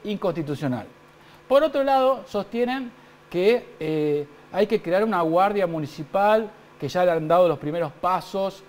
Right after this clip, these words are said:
en distintos corredores de la ciudad de Córdoba, en el Parque Sarmiento, por ejemplo, con armas no letales, pero no dicen nada de cómo darle un proyecto de vida a los jóvenes de los sectores más vulnerables para que no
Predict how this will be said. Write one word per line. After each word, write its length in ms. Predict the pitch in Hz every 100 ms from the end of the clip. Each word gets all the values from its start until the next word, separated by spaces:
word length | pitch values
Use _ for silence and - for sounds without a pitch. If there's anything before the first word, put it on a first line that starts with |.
| -
en 140 | 143 147
distintos 340 | 139 170 170
corredores 540 | - 143 147 165 175 156
de 40 |
la 120 | 147
ciudad 160 | - 156
de 100 | 147
Córdoba, 460 | 208 220 220 208
en 80 | 170
el 100 | 135
Parque 300 | 131 165 147
Sarmiento, 420 | 147 156 175 160
por 200 | 151 156
ejemplo, 600 | 160 202 214 185 196 202 202 - - -
con 180 | 175 185
armas 360 | 202 196 175
no 220 | 165 185 190
letales, 640 | 185 240 233 202 202 214 - - - - - - -
pero 300 | 277 311 294 -
no 200 | 220 294
dicen 380 | 330 302 240 202
nada 460 | 247 226 208 254 - -
de 220 | - 180 185
cómo 340 | 262 294 262
darle 220 | 220 254
un 140 | 254 214
proyecto 580 | 180 165 269 269 269
de 160 | 202 180
vida 520 | 208 220 196 214 220 - - -
a 80 | 160
los 180 | 170
jóvenes 640 | - 226 233 220 214 202 - - - - 135
de 100 | 143
los 140 | 143 131
sectores 340 | 135 180 175
más 180 | 165 175
vulnerables 600 | 175 180 185 202 196 240
para 300 | - 165 147
que 160 | 143 151
no 180 | 165